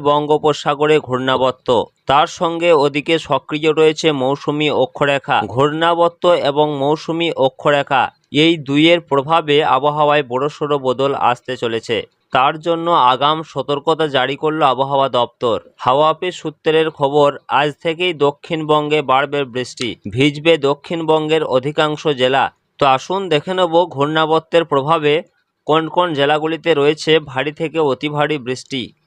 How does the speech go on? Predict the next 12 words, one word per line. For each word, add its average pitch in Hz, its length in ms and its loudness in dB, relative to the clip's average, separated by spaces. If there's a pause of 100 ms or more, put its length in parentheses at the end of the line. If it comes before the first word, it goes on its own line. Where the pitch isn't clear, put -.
(220)
এবং 143 260 2 (180)
কোন 151 120 2 (100)
কোন 165 120 0 (120)
জেলাগুলিতে 156 520 -2 (100)
হবে 147 240 2 (160)
হালকা 143 340 -2 (120)
মাঝারি 147 420 0
বৃষ্টিপাত, 127 480 -2 (320)
তার 139 200 2 (100)
সঙ্গে 180 280 -2 (120)
কোন 156 120 2 (120)
কোন 170 120 2